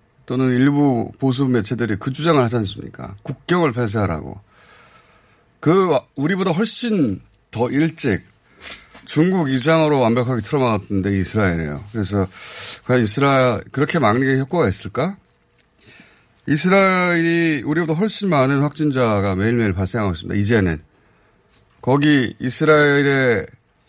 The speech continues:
성지순례단, 어, 우리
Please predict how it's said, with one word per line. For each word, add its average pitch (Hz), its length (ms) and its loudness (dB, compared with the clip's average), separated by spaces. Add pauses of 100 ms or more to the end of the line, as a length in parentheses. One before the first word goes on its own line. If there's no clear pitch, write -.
(440)
성지순례단, 139 1080 0 (1300)
어, 95 560 -2 (120)
우리 131 420 0